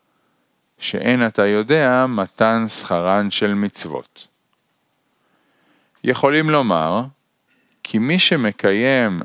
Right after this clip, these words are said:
מצוות השם, מה חשוב איזו מצווה שהוא עושה? כי כל מחשבתו הוא רק לעשות נחת רוח להשם. אלא זאת,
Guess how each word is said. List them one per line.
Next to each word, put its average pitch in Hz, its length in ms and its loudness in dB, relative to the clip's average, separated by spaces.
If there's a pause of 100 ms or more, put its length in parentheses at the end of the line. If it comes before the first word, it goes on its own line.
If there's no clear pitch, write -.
מצוות 107 600 -4
השם, 101 500 -2 (1120)
מה 139 180 2
חשוב 139 720 0
איזו 117 440 2
מצווה 113 520 0
שהוא 98 400 -4
עושה? 127 340 -2 (1300)
כי - 180 -16
כל 147 220 2
מחשבתו 113 920 0 (600)
הוא 113 200 2
רק 131 220 0
לעשות 113 760 0
נחת 107 440 -2
רוח 87 360 -4
להשם. 107 640 0 (2250)
אלא 120 300 2
זאת, 110 440 -2